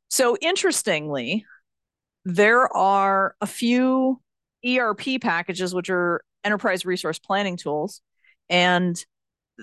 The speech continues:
that you should look into. And shockingly, uh, many of them are, like, forty-five dollars a month per user. And you may say, "Oh, well, hey, what about, you know, Microsoft Dynamics Online? Have you looked at the pricing for, for Dynamics M three sixty-five?"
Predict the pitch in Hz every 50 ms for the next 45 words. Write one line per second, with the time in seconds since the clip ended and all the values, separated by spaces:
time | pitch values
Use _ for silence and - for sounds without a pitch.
0 | - _ 214 185 170 185 196 175 101 196 202 202 196 - 208 180 185 180 175 -
1 | 214 214 214 - 202 170 156 - - 185 180 - - 220 214 254 262 262 208 180
2 | 151 147 147 147 156 - - 170 170 165 160 - 180 208 226 240 285 302 220 180
3 | 160 165 175 165 165 170 175 - - 180 180 180 175 170 165 160 _ - - -
4 | 202 202 202 185 208 - - 165 156 170 160 175 165 151 160 160 156 170 170 170
5 | 165 151 147 160 _ _ - 151 139 156 160 220 277 269 214 - - - _ _
6 | _ _ _ _ _ _ _ - - - - _ _ _ _ _ - 202 214 208
7 | 202 208 208 202 233 233 214 208 - 214 180 185 220 311 381 392 233 143 160 208
8 | 233 214 - - 208 202 294 359 392 247 240 262 214 233 277 254 262 254 247 240
9 | - _ - 240 220 185 175 190 220 220 - 262 - - 180 202 - - 175 175
10 | 170 180 196 214 - - 170 175 180 190 233 254 190 143 123 147 170 202 180 208
11 | 208 196 190 226 240 - 330 _ - - 320 285 277 311 - 302 294 294 - -
12 | 277 269 269 254 - 233 - 262 240 247 247 233 240 240 240 240 247 240 - -
13 | - - 220 220 233 - - 226 240 - - 233 - - 233 - 233 208 208 208
14 | 214 208